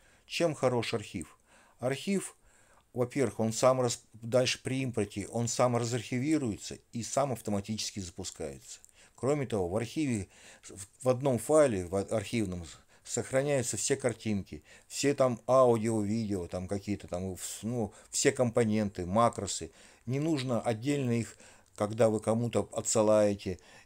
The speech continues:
э, п-, прикреплять несколько файлов. В архиве сделано всё. Э, вот в данном архиве какого-то проекта хранятся все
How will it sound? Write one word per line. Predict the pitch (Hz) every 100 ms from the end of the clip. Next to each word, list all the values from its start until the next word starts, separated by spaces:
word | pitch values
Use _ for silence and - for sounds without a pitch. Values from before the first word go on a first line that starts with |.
| _
э, | - 95 101 92 - - -
п-, | -
прикреплять | 110 - 123 123 117 - 104 -
несколько | 113 110 - - 90
файлов. | - 95 85 80 - - - -
В |
архиве | 120 110 185 147
сделано | 95 101 135 123 113 101 -
всё. | - - - 95 76 - - - - _
Э, | 92 95 92 90 82 -
вот | 110 95
в | 92
данном | 98 113 107 104
архиве | 98 131 110
какого-то | 101 98 104 95 101
проекта | 113 143 - 92
хранятся | - 107 117 113 -
все | - - 131 127